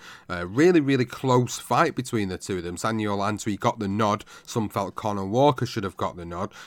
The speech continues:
A really, really good fight for the English welterweight title. So guys, if you didn't watch that, you should go back and watch it, because it was, it was a really, really good fight, and I, I just don't understand why they didn't make a space on the card, on the main card, for that particular fight. Uh, so it was a bit of a shame.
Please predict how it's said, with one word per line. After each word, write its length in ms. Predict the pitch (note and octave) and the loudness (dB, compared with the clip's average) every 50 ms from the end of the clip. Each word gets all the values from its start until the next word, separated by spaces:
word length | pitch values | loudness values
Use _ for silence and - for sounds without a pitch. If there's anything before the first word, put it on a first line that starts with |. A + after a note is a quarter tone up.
| - _ | -16 _
A 60 | - | -10
really, 320 | G2 G2+ B2 C3 C#3 C#3 C3 | -4 2 4 6 6 6 6
really 180 | A#2 A#2+ A2 | 4 4 2
good 180 | G#2+ - A2+ G#2 | 0 -2 -2 -4
fight 380 | - - A2 G#2+ A2 G#2+ F2+ - | -2 -2 0 0 0 0 -2 -6
for 100 | - G2 | -8 -8
the 140 | F#2 G2 | -6 -4
English 400 | G2+ G#2+ G#2+ G#2 G2+ G2 - - | -4 -4 -4 -4 -4 -6 -6 -4
welterweight 420 | - G2+ F#2 F2+ F#2+ F#2+ F#2 F2+ - | -6 -4 -4 -4 -6 -6 -6 -6 -6
title. 440 | - A2 G#2+ A2 G#2+ F2+ E2+ E2 - | -4 -2 -2 0 -2 -2 -6 -10 -8
So 180 | - G#2 F#2+ | -8 -6 -6
guys, 260 | F#2+ - A2 G#2+ G#2+ | -6 -4 -4 -6 -6
if 140 | - G#2 - | -6 -8 -10
you 60 | A#2 | -8
didn't 340 | G#2+ - C3 B2 C3 B2+ - | -4 -2 -2 0 0 -2 -2
watch 320 | A2 B2 A#2+ - - - - | 0 0 0 -2 -2 -6 -6
that, 220 | G2 F2 F2+ - - - - - | -4 -4 -6 -6 -10 -16 -12 -8
you 60 | G#2 | -6
should 180 | G2 - E3+ E3+ | -4 -4 -2 2
go 120 | F3 D#3 | 2 4
back 180 | D3 E3 B2+ - | 4 4 2 2
and 100 | C3 A#2+ | 0 2
watch 240 | C#3+ D#3 C#3 - - | 4 2 2 0 -4
it, 80 | G#2+ | -8
because 280 | - - - B2+ A#2+ A#2+ | -10 -6 -4 -2 -2 -2
it 100 | A#2+ B2 | -2 -4
was, 140 | B2+ A2+ A#2 | -4 -6 -4
it 140 | - B2+ | -4 -4
was 120 | A#2+ B2 A#2 | -4 -2 -4
a 60 | B2 | -4
really, 360 | A2 A2 A#2+ C3 C#3 C#3 C3+ | -4 0 2 4 4 4 4
really 240 | A2+ A#2+ A#2 G#2+ G#2 | 4 4 2 2 0
good 160 | - G2 F#2 | -2 -4 -6
fight, 280 | - - B2+ C3 C3 G#2+ | -2 0 2 2 2 2
and 100 | G#2+ G2+ | 0 0
I, 120 | G#2 G2+ - - - - - - | -2 -2 -4 -8 -20 -20 -16 -12
I 60 | - | -10
just 140 | A2 G#2+ - | -6 0 2
don't 120 | C#3 B2+ B2 | 4 4 4
understand 400 | A#2+ A2+ - - A#2+ A2+ G#2+ G2+ | 4 2 2 0 0 0 0 2
why 260 | A2 A2 A2 A2 A2 | 2 4 4 4 4
they 100 | G#2 G#2 | 2 0
didn't 260 | A2+ A2 G#2 A2 - | -2 -2 -4 -4 -6
make 300 | F#2+ G#2 G2+ G#2 G2+ - | -4 -4 -2 -2 -4 -6
a 40 | G2 | -8
space 480 | - - - - G#2 G#2+ G#2 - - - - | -10 -10 -6 -4 -4 -4 -4 -6 -8 -8 -6
on 200 | A2+ G#2+ G2+ G2+ | -4 -4 -2 -4
the 80 | F#2+ - | -6 -6
card, 440 | - - A2 G#2 G#2 G2+ F#2+ F#2+ - | -4 -2 -2 0 0 0 0 -2 -4
on 100 | G2 G2+ | -4 -6
the 80 | G2 F#2 | -6 -4
main 360 | F#2 F#2+ G#2 A2+ B2 A#2+ G#2 | -4 -2 0 2 2 0 0
card, 300 | - - F#2+ F2+ F2 - | -2 -4 -2 -2 -4 -4
for 300 | - - G#2+ G2+ F#2+ F#2 | -6 -4 -2 -2 -2 -2
that 180 | F#2+ F#2+ - - | -4 -4 -6 -8
particular 440 | - - - - - - F2+ E2+ | -12 -10 -10 -10 -8 -10 -10 -10
fight. 420 | - - C3 C#3+ D3 C3 G#2+ - - - - - - - - | -6 -4 0 0 0 0 0 -2 -6 -12 -20 -20 -20 -14 -8
Uh, 180 | - G#2+ G#2+ G#2 | -4 -4 -2 -2
so 120 | - - | -2 0
it 80 | A#2 D#3 | 0 0
was 80 | F3+ | 0
a 40 | B3 | 0
bit 120 | A#3 E4 - | -2 -2 -2
of 60 | - | -2
a 20 | A3 | -4
shame. 420 | - - E4 E4 D#4 G#3+ B2 - | -2 0 0 2 0 0 -2 -4